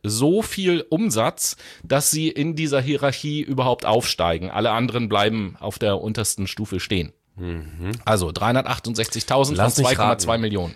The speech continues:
Speaker 2: Das passiert nicht durch den Produktverkauf, sondern vermutlich eher dadurch, dass neue Vertriebspartner gewonnen werden.
Speaker 1: Nö, letzten Endes geht das natürlich auch über den Verkauf, ne? Je mehr Vertriebspartner ich gewinne, desto mehr wird ja in meiner Downline auch verkauft.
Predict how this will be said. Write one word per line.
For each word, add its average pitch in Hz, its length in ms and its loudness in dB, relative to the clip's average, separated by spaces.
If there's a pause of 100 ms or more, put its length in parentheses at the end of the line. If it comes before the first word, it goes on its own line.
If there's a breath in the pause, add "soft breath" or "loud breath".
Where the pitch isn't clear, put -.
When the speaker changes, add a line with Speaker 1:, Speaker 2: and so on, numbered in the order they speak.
Speaker 2:
Das - 180 -6
passiert 95 340 -4
nicht 113 320 0
durch 135 100 -4
den 120 140 -6
Produktverkauf, 104 840 -8
sondern 78 340 -10
vermutlich 127 760 -4
eher 92 220 -6
dadurch, 80 380 -12
dass - 220 -14
neue 78 160 -6
Vertriebspartner 80 720 -6
gewonnen 73 320 -14
werden. 76 320 -16
Speaker 1:
Nö, 170 140 2
letzten 131 300 2
Endes 139 280 0
geht 151 140 2
das 143 160 0
natürlich 180 420 -2
auch 113 160 2
über 107 180 -2
den 101 160 -4
Verkauf, 113 640 0
ne? 117 340 -4
Je 110 140 -6
mehr 117 160 0
Vertriebspartner 117 720 -4
ich - 100 -10
gewinne, 117 300 -6
desto 110 260 -6
mehr 113 300 -2
wird 107 160 -6
ja 98 100 0
in 92 100 -6
meiner 107 320 0
Downline 107 800 2
auch 95 160 -2
verkauft. 123 600 -2